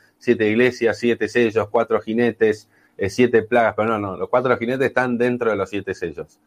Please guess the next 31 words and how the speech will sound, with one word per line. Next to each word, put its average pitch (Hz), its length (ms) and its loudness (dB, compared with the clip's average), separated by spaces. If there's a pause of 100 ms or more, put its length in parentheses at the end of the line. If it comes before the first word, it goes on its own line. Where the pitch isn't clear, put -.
(320)
El 92 120 0
primer 113 320 2
sello, 151 520 2
el 95 200 -2
jinete 101 340 -4
blanco. 85 380 -4
Segundo 113 280 0
sello, 151 500 2 (260)
el 98 160 -2
jinete 113 360 2
rojo, 117 520 0 (520)
que 107 300 4
esto 127 280 4
ya, 113 460 2
eh, 90 600 -4
la 87 100 -4
interpretación 95 720 0
tradicional 104 560 0
ya 107 140 0
de 101 100 0
los 95 140 -4
padres 101 600 0
antiguos, 123 680 -2 (260)
coinciden 101 640 0
todos 120 420 2
y 95 80 -12
no 95 80 -8
hay 101 80 -4
discusión 98 540 -4
esto, 120 440 2
esto - 240 -6